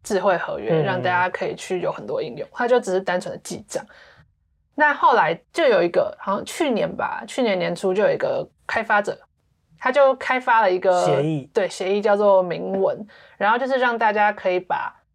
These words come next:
Speaker 1: 照片啊、音档或是一些文字、影片夹杂，夹带到那个
Speaker 2: 区块链上。
Speaker 1: 区块链上面，就有点像是，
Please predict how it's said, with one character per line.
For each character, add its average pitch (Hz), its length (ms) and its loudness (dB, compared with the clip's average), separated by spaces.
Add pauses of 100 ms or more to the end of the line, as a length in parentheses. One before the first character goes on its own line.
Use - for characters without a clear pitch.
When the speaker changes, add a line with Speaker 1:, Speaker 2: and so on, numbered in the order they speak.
(160)
Speaker 1:
照 208 220 4
片 185 320 -2
啊、 165 160 -4
音 208 300 -2
档 - 200 -6
或 190 160 2
是 196 200 2
一 196 40 2
些 175 480 2 (440)
文 190 260 4
字、 233 240 0
影 185 160 -6
片 180 340 -4
夹 185 280 0
杂， 175 400 -2
夹 208 240 4
带 240 240 2
到 233 180 2
那 220 140 -2
个 156 420 -2 (180)
Speaker 2:
区 - 160 -6
块 160 160 -2
链 151 160 0
上。 214 140 -2
Speaker 1:
区 - 40 2
块 226 120 0
链 190 200 0
上 175 220 -6
面， 175 140 -6
就 220 100 4
有 226 80 6
点 202 160 0
像 202 220 -2
是， 196 320 -2